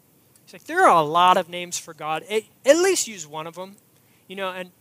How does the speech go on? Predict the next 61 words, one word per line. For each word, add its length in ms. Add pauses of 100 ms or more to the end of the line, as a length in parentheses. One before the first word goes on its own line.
(240)
obviously, 440
that's 200
a 60
very 340
low 180
standard 440
for 140
the 120
type 220
of 60
song 380
we 80
should 180
sing. 160
Just 200
because 240
something 320
says, 340
like, 200 (100)
God's 320
name 240
doesn't 240
mean 160
we 80
should 140
sing 180
it. 100 (260)
But 120
it's 120
like 140
this 180
joke, 360
like, 180 (100)
if 160
a 60
song 300
isn't 240
even 280
willing 300
to 120
say 260
God's 340
name 300
or 160
one 280
of 220 (180)
the 100 (300)
many 380 (100)
names 300
for 160
God, 240 (360)
then 160
yeah, 200
that's 160
probably 440
not 260
a 60
song 300
we 120
should 180
sing. 280